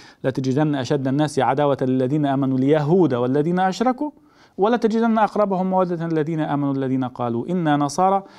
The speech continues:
ذلك بأن منهم قسيسين ورهبانا وأنهم لا يستكبرون."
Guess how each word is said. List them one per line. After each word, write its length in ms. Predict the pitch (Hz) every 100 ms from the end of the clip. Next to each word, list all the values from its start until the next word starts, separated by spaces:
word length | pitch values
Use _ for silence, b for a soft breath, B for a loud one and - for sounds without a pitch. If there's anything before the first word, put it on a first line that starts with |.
| B -
ذلك 320 | 165 180 170
بأن 460 | 143 151 151 139 139
منهم 320 | 190 160 160
قسيسين 960 | 139 135 - 135 127 - 208 214 202 202 B -
ورهبانا 760 | 127 131 110 123 175 185 180 135
وأنهم 520 | 143 139 165 156 135
لا 160 | 139
يستكبرون." 680 | 127 127 117 107 107 101 92